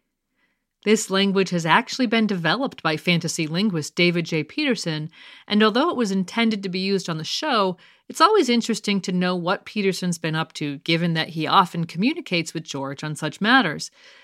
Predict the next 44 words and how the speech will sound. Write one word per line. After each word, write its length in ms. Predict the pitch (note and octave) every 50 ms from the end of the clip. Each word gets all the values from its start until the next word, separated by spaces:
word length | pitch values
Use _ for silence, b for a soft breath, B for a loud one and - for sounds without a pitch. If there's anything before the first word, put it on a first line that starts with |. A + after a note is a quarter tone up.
| b b b b
The 100 | G#3 A3
other's 300 | B3+ B3+ C4+ C4 B3+ -
language 400 | A3 A3 A3 G#3+ G#3+ A3 G#3 G3+
is 100 | G3 F#3+
called 340 | - - G#3 G3+ G3 F#3+ G3
Scroth, 600 | - - - - C#4+ C4 G#3 D3+ C#3+ - - - -
and 300 | E3+ D#3+ D#3 D#3 D#3 D#3+
Peterson 480 | - G#3+ G3+ F#3+ F3 - - E3 D#3+
clearly 500 | D3+ - - - C4 C#4+ C#4+ B3 F3+ D#3
gave 240 | D3 D#3 D3+ D#3 D3+
a 60 | D#3+
lot 380 | D3+ D3+ D#3 F#3+ A#3+ D4+ F4+ G4
of 80 | F#4+ -
thought 440 | - - D4 D4+ A#3+ - - -
to 80 | - F3+
creating 560 | - - - F3+ F3+ F#3+ G3 F#3 F3+ F3 E3+
what's 240 | E3 F3 F3 - -
described 520 | - E3 - - F#3 F3 F3+ F3 E3 D#3
in 100 | D#3+ D#3
A 40 | E3
Game 260 | D3+ - D#3+ D#3 D3+
of 80 | C#3+ -
Thrones. 560 | - - A#3 G3 D#3 C#3 C3+ - - - - b b b b b b b b
And 60 | G3 F#3+
if 100 | F3 -
you're 80 | F#3+
interested 460 | G3+ G3+ F3+ - F#3 - - G3 F3+ E3+
in 100 | F3 E3+
learning 300 | E3+ E3 D#3+ D#3+ D#3+ D#3+
more 240 | F3 F#3 F3+ F3
about 320 | E3+ D#3 E3 D#3+ D#3+ D#3 -
Scroth, 560 | - - - D4+ D#4+ C#4 G#3+ G3 F#3+ - - b b b b b b
you 140 | F3+ F#3+
can 140 | - C4 C4
Google 400 | G#3+ G#3+ G3+ G3 F#3+ G3 F#3+ F#3+
David 420 | F#3 - - C#3+ D3+ D#3+ F3+ G#3+ G#3+
J. 200 | - C4+ D4+ C#4+
Peterson, 760 | - B3+ A3+ E3+ E3+ E3 - - D3+ D3 D3+ D#3 D#3+ A#3 _ -
S 300 | E3 E3 E3 E3 - -
K 320 | - - F3+ E3 D#3+ D#3+ -
R 320 | E3 D#3+ D3+ D3+ D3+ D3+ -
O 160 | D#3+ D#3 D3+
T 280 | C#3+ - - D#3+ E3+ A3
H, 400 | C#4 B3+ G3+ G3 G3 - -